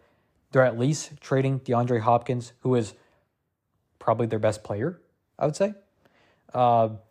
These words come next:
I think when it comes to the Cardinals, they need to move off some of their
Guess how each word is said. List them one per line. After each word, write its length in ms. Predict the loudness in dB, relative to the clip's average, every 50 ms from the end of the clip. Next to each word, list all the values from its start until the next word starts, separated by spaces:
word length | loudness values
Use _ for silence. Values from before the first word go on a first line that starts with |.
| _ _ _ _ _ _ -2
I 100 | -2 -2
think 400 | 0 0 0 -2 -2 -2 -4 -8 -8
when 160 | -4 -2 -2
it 80 | -2 -2
comes 200 | -2 -2 -2 -2
to 60 | -2
the 80 | -4 -2
Cardinals, 480 | 2 4 4 4 4 2 -2 -2 0
they 100 | 2 2
need 140 | 2 0 -2
to 80 | -4 -2
move 220 | -2 0 2 4
off 180 | 4 4 4 2
some 140 | 0 -4
of 60 | 0 0
their 260 | 0 0 -2 -4